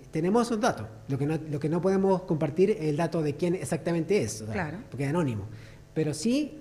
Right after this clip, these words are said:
Speaker 1: eh, hemos publicado más, uno, unos veinte, veinticinco artículos con esta investigación, relacionando las distintas variables, porque es imposible, eh,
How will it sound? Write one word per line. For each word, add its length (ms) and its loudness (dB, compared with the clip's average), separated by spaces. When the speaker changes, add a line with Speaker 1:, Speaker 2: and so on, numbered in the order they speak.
Speaker 1:
eh, 340 -2
hemos 220 2
publicado 420 2
más, 360 2
uno, 300 0
unos 300 -2
veinte, 300 2
veinticinco 420 2
artículos 420 2
con 140 0
esta 160 2
investigación, 600 0
relacionando 580 4
las 80 4
distintas 320 2
variables, 240 2
porque 120 2
es 60 6
imposible, 580 2
eh, 200 -2